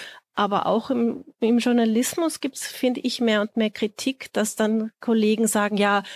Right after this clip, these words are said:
wieso bringt ihr das Buch überhaupt, wenn das, wenn das schlecht ist, weil ich brauche ja einen Buchtipp in der Zeitung.“ Nur wenn's jetzt nur noch Buchtipps gibt,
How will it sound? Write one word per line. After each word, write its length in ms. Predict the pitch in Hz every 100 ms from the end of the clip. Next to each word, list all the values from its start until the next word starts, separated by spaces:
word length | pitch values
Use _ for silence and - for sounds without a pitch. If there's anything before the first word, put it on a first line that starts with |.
| -
wieso 220 | 196 208
bringt 260 | 190 208 208
ihr 80 | 202
das 160 | 196
Buch 200 | - 190
überhaupt, 480 | - 180 180 175 -
wenn 100 | 185
das, 320 | 180 175 - _ _ _ -
wenn 80 | 170
das 160 | 170
schlecht 300 | - 175 -
ist, 180 | 180 -
weil 120 | 165
ich 180 | 185 -
brauche 240 | 180 -
ja 80 | 190
einen 100 | 185
Buchtipp 640 | - 185 - - - 214 -
in 140 | 170
der 240 | 170 165 - -
Zeitung.“ 480 | - 170 - 202 202
Nur 100 | 185
wenn's 240 | 185 185
jetzt 220 | 202 -
nur 100 | 202
noch 160 | 208 196
Buchtipps 720 | - 214 196 - 269 - -
gibt, 400 | - 226 _ -